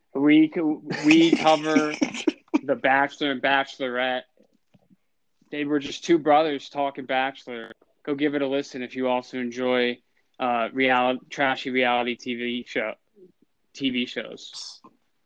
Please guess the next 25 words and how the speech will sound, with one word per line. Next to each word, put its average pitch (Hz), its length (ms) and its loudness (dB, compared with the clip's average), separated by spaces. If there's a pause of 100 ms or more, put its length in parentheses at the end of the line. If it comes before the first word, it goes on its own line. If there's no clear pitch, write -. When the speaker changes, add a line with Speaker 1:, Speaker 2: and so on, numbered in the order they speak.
(160)
Speaker 2:
Sounds 139 360 4
great. 131 320 2 (340)
All 151 60 8
right, 156 140 8
everyone. 143 520 -2
Uh, 135 200 -2
thanks 151 200 -6
for 156 140 -10
joining 156 400 -6
us. 165 320 -8 (100)
We'll 143 380 -2
give, 151 340 -10
we'll 147 200 -4
co-, - 160 -14
be 165 180 -12
back 151 400 -4
on, 135 600 -4 (640)
you 143 100 -10
know, 120 100 -14 (120)
Monday, 139 440 -2 (220)
right, 131 240 -8
Dan, 143 280 -6 (580)
to 120 60 -14
kinda 123 480 -6 (200)
Speaker 1:
Yeah. 110 180 -2